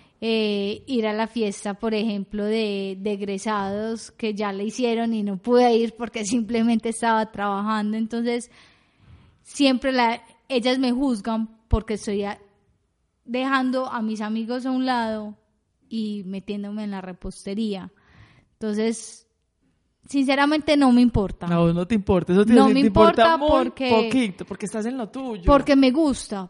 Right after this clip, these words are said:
Speaker 1: porque
Speaker 2: Sí.
Speaker 1: amo lo que estoy haciendo. Entonces,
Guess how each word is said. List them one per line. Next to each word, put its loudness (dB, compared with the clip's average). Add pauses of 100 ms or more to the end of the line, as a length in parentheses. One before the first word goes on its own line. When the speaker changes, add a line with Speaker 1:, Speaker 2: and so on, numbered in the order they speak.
(140)
Speaker 1:
porque 0
Speaker 2:
Sí. -
Speaker 1:
amo 2
lo -4
que -10
estoy -8
haciendo. -4
Entonces, -6